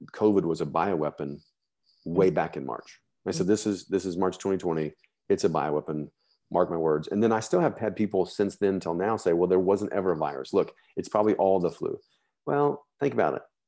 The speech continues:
Speaker 1: Never in the history of twenty-five years of being, seeing patients, even as a student doctor,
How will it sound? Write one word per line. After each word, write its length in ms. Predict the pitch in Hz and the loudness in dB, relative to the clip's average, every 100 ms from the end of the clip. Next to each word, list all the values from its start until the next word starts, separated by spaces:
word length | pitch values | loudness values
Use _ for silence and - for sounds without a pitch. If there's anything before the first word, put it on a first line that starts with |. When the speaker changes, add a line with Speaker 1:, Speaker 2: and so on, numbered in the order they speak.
| - | -6
Speaker 1:
Never 440 | 104 123 139 120 | 0 2 2 4
in 80 | 101 | 4
the 60 | 95 | 2
history 260 | 104 101 | -2 0
of 40 | 90 | -2
twenty-five 480 | - 104 101 90 82 | 0 -2 0 -2 0
years 220 | 87 82 | 0 0
of 60 | 76 | -2
being, 400 | 80 78 78 78 _ | -4 -4 -6 -8 _
seeing 260 | - 95 80 | -8 -4 -4
patients, 520 | 87 92 - 76 - - | -2 -2 -2 -8 -8 -8
even 160 | 90 | -4
as 120 | 82 78 | -4 -6
a 60 | |
student 280 | - 104 90 | -6 -4 -2
doctor, 380 | 69 - 80 | -4 -4 -8